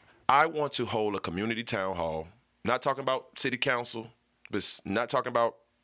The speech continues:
anything outside of school board related actions or issues, but specifically talking about redistricting, where I bring the maps in,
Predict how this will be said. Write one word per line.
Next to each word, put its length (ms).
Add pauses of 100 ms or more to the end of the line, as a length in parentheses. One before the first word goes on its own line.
(120)
anything 380
outside 360
of 60
school 240
board 200
related 320
actions 380
or 40
issues, 540 (320)
but 140
specifically 640
talking 280
about 220
redistricting, 640
where 120
I 60
bring 300
the 60
maps 340
in, 260